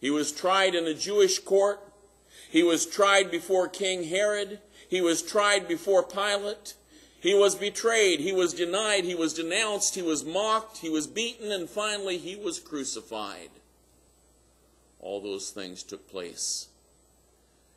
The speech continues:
in this one week before his death.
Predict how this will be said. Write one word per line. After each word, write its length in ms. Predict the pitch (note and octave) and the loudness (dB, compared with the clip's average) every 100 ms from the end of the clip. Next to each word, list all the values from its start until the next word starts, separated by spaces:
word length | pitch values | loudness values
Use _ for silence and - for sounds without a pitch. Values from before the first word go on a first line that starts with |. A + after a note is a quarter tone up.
| _ | _
in 160 | - A2 | -12 -8
this 240 | G#2+ G#2+ | -6 -6
one 280 | A2 G#2+ G#2 | -6 -8 -6
week 260 | G2+ F#2+ G2+ | -8 -10 -12
before 480 | F#2 - F#2+ E2+ D#2 | -14 -8 -6 -6 -8
his 240 | F#2 E2 | -12 -12
death. 500 | F2 F2 F2 - - | -8 -8 -10 -16 -20